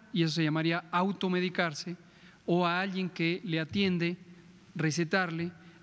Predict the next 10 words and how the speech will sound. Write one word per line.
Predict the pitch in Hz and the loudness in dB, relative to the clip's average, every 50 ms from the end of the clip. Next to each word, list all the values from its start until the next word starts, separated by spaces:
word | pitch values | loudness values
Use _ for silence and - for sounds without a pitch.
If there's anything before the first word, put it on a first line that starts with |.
| - - | -6 0
antibióticos. | - 185 185 185 185 - - 180 165 156 170 190 196 185 170 - - 120 - - - - - - - - - - - - - - - - - - - - - - - - - _ - | 2 2 4 4 2 0 2 2 4 6 8 6 6 6 2 -4 -8 -10 -10 -12 -18 -18 -18 -18 -18 -20 -20 -20 -20 -20 -20 -20 -20 -20 -20 -20 -20 -20 -20 -20 -20 -20 -16 _ 2
Y | - 190 196 | 4 4 4
aquí | 202 - - 247 247 | 4 2 0 0 0
sí, | 196 - 226 226 233 - - - - - - - - | 2 4 2 2 2 2 -4 -10 -20 -20 -14 -2 0
la | 180 175 | 0 0
ciencia | 160 190 202 208 190 202 190 | 2 2 2 2 4 2 2
médica | 185 185 185 180 180 170 - 190 175 180 - - - - - - | 2 2 2 2 2 0 0 0 -2 -2 -4 -10 -20 -16 -4 0
es | 180 170 160 | 2 2 2
sumamente | - - - - 208 220 214 196 190 185 185 175 - 175 147 | 2 -4 -2 2 2 4 4 4 2 2 0 0 0 -2 -2
clara | - 170 165 165 160 156 156 175 | 0 0 2 2 2 0 -2 -6